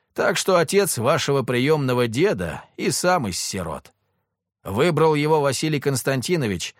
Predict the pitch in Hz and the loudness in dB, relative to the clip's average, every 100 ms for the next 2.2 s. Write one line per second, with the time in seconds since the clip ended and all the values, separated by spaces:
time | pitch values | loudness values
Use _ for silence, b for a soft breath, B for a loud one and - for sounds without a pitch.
0 | b - - 135 143 139 165 147 143 - | b -12 -4 0 2 2 2 2 -2 -2
1 | 143 127 135 151 147 135 107 151 101 78 | -2 0 0 0 0 -2 -2 -2 -4 -6
2 | - 71 | -14 -18